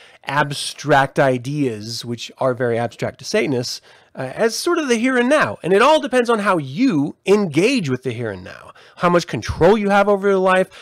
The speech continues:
where you are in any given moment in your life, whether you feel like you're living in hell or whether you feel like you're living in some sort of paradise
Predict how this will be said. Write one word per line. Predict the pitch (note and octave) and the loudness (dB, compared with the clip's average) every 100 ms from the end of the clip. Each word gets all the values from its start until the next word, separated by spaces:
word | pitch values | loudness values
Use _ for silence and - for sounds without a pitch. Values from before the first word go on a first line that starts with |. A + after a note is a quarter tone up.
| - | -8
where | A#2 D#3+ E3+ | 2 4 4
you | D#3 B2+ | 2 4
are | A#2+ C#3+ F#3+ | 6 6 6
in | F#3+ F#3 | 4 0
any | - D3+ E3 F#3+ F3+ | -6 -16 -4 0 0
given | B2+ D#3+ D#3+ C#3 | 0 -2 0 0
moment | B2+ C3+ F3+ G3+ | 2 2 2 -2
in | G3+ | 0
your | F#3+ | 0
life, | F#3 F#3 F#3+ | 2 0 0
whether | C#3 C#3+ D3+ | 2 2 0
you | C#3+ | -4
feel | - - D3 | -6 -6 -2
like | C#3+ C#3+ | -2 -2
you're | C#3 | -2
living | B2+ C3 C#3 | -2 0 0
in | C3 | 0
hell | B2 D3 C3+ | -4 -4 -2
or | C3 | 0
whether | B2+ B2 | 0 -2
you | B2+ | -2
feel | C3 C3 | -6 -4
like | A#2+ A#2 | -4 -4
you're | B2 | -8
living | A2+ A#2+ | -6 -6
in | |
some | B2 B2 | -8 -12
sort | - B2 | -10 -10
of | A#2+ | -10
paradise | - G3 E3 A#2 | -4 -2 0 0